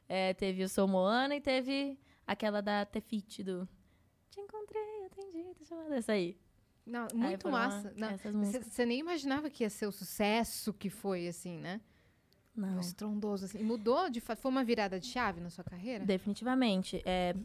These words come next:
Speaker 1: eu acho que as pessoas não me respeitavam, assim, sabe, na indústria, eu acho. Ela, eles sabiam que eu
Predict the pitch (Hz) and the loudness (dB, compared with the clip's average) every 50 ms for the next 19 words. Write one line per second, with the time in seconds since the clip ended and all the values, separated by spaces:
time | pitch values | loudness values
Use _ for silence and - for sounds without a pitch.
0 | - - 202 190 185 190 - - - 220 208 208 196 190 175 220 - - _ - | -4 0 0 2 2 2 0 -2 -2 0 0 0 -2 -2 -4 -6 -10 -14 _ -20
1 | - - _ _ _ _ - 202 202 - 226 208 - 247 226 226 233 240 240 233 | -20 -20 _ _ _ _ -4 -2 -2 0 0 0 2 2 4 4 6 6 6 4
2 | 233 - 254 262 254 - - - 170 185 196 190 190 190 190 190 190 185 180 185 | 4 4 2 2 2 0 0 2 4 6 8 8 8 8 8 8 8 6 4 2
3 | 180 165 175 175 180 - - - 170 165 165 - 165 170 180 170 170 170 170 170 | 0 0 -2 -2 -4 -6 -8 -8 -8 -8 -6 -4 -4 -4 -2 -4 -4 -4 -4 -4
4 | 170 175 170 165 - - - 165 165 - - - - - 185 180 180 165 165 165 | -4 -4 -6 -8 -8 -10 -12 -12 -10 -12 -12 -8 -4 0 2 2 2 2 0 -2
5 | - 180 170 175 180 - - 220 233 233 - 262 254 226 247 247 254 262 262 269 | -4 -2 -2 -2 -2 -2 -2 -2 -2 0 0 0 0 2 2 2 2 2 2 0
6 | 262 254 | 0 -2